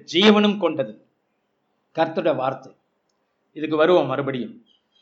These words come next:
ஆக இந்த பிரதரை முடிச்சிடுறேன், அதை விட்டுறேன். The brother now, இப்ப லேட்டஸ்ட்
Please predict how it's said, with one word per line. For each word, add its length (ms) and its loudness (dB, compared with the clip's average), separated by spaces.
ஆக 560 2
இந்த 240 2
பிரதரை 640 2
முடிச்சிடுறேன், 640 -6
அதை 220 -8
விட்டுறேன். 380 -6
The 80 -4
brother 460 4
now, 520 2
இப்ப 220 -4
லேட்டஸ்ட் 600 -2